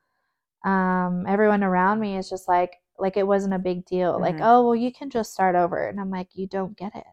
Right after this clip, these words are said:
Speaker 1: Like, no, I can't just start over. You're crazy." Um, so yeah, I pushed it down and then I tried to focus everything into, like, teaching and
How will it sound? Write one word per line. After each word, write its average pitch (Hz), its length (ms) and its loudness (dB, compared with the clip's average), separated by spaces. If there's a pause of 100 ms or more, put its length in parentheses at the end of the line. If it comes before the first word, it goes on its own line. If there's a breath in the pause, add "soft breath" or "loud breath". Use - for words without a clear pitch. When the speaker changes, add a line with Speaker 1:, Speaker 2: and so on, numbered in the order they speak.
(720)
Speaker 1:
Like, - 140 -14
no, 196 420 -6
I - 80 -14
can't 220 400 -10
just - 240 -18
start - 240 -12
over. - 340 -16
You're 67 160 -10
crazy." - 560 -8 (800 soft breath)
Um, 220 260 2
so 254 120 2
yeah, 254 220 6
I 240 120 8
pushed 285 300 0
it 269 140 2
down 220 440 4
and 220 140 0
then 214 140 2
I 208 120 2
tried 190 340 2
to 196 180 2 (280)
focus 202 360 4
everything 196 480 0
into, 185 220 -2
like, - 220 -4
teaching 226 600 -4 (640)
and 180 580 -2